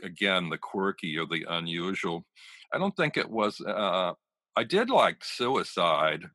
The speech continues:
you know, and tha-, and that was very, uh, intense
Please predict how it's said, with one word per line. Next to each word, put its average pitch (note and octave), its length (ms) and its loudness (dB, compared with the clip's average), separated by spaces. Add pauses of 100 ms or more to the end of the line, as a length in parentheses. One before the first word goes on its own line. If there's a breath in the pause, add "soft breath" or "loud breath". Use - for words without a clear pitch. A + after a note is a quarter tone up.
you F#2 100 -4
know, F2+ 400 0
and F#2+ 140 -4
tha-, G#2 200 0
and G2 140 0
that A2+ 200 4
was F#2 180 -2
very, E2 560 0
uh, D#2+ 340 2
intense E2+ 920 -8